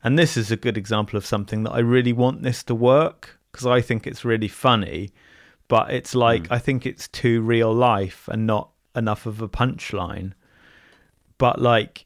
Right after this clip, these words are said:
Speaker 1: he came into our room and said, "Yes, last day of the holiday. Now I can go back to my sweet, sweet Duplo."
Speaker 2: Sweet, sweet what?
Speaker 1: Duplo.
Speaker 2: I don't know what that is.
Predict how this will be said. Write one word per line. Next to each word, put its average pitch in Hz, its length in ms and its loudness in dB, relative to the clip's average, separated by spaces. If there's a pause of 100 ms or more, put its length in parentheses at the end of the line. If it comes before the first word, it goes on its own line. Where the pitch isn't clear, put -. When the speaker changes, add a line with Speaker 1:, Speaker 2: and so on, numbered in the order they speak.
(140)
Speaker 1:
he 123 240 0
came 127 340 0
into 120 300 -2
our 113 120 4
room 113 360 2
and 101 100 -6
said, 107 280 -2
"Yes, 214 580 0
last 185 400 0
day 180 140 2
of 165 120 0
the 165 100 -2
holiday. 127 640 -2 (400)
Now 165 220 2
I 165 80 4
can 160 200 -4
go 131 140 4
back 123 280 0
to 135 100 -8
my 113 180 -4
sweet, - 440 -6
sweet - 380 -4
Duplo." 120 540 -4 (2500)
Speaker 2:
Sweet, - 360 -12
sweet 110 220 -4
what? 107 220 -2
Speaker 1:
Duplo. 107 520 0 (1700)
Speaker 2:
I 95 100 -12
don't 92 120 -8
know 87 100 -6
what 85 80 -6
that 90 120 -8
is. 92 260 -12